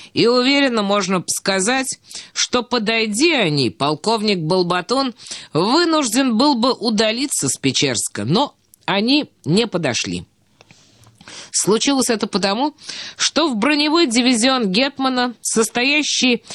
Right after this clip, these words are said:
из четырёх превосходных машин, попал в качестве командира второй машины никто иной,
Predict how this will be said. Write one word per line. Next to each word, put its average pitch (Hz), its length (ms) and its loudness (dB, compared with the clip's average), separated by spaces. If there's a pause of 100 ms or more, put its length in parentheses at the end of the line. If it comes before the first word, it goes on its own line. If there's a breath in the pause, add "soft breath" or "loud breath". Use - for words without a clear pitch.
(200 loud breath)
из 233 180 0
четырёх 269 580 0
превосходных 202 800 -2
машин, 311 460 0 (560 loud breath)
попал 277 420 -2
в - 80 -14
качестве 233 560 -2
командира 226 580 0
второй 214 380 -2
машины 220 480 0
никто 208 580 0
иной, 247 600 0